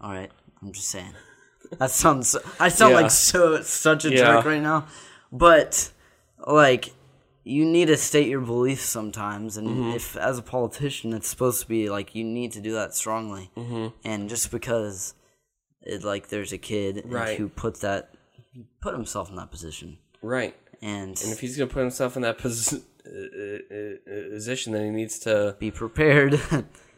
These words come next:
Speaker 2: learn how to play with the big dogs. I mean,
Speaker 1: Yeah, literally.
Speaker 2: 'cause he coulda just wrecked his day there. Um, but
Speaker 1: Yeah. And
Speaker 2: yeah.
Speaker 1: another thing about this whole thing is that it's kind of, we, we tend to look away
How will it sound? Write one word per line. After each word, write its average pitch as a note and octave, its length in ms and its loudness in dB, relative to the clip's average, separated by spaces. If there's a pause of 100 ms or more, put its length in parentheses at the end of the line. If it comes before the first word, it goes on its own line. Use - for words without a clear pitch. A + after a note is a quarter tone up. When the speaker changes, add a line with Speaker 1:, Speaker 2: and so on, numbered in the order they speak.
(540)
Speaker 2:
learn A2 320 -4
how A#2+ 80 -4
to A2 60 -2
play A2+ 180 -2
with A2 100 -2
the A2+ 60 -8
big A#2+ 220 -4
dogs. G2 380 -4
I G#2+ 40 0
mean, G#2+ 180 -2
Speaker 1:
Yeah, G2+ 220 0 (280)
literally. A#2 280 -2
Speaker 2:
'cause A2+ 140 -2
he B2 100 -2
coulda A#2+ 240 0
just G2+ 420 -6 (140)
wrecked A2+ 600 -2
his G2+ 240 -10
day A2 300 -2
there. F#2+ 460 -6 (540)
Um, F#2 460 -6 (180)
but G2 380 -6
Speaker 1:
Yeah. F2+ 180 -8 (300)
And A2+ 100 -6
Speaker 2:
yeah. F#3 80 0
Speaker 1:
another F#3+ 260 2
thing D3 380 -2 (800)
about C3+ 360 4
this B2 160 -6
whole C3+ 200 -2
thing B2 300 -4
is G2 320 -8
that G#2 240 -4 (180)
it's - 180 -14
kind C3+ 220 -2
of, G#2+ 400 -6 (800)
we, C#3+ 240 4
we C3+ 200 0
tend C3 420 -4
to A#2+ 100 -6
look A#2 280 -2
away A2 640 0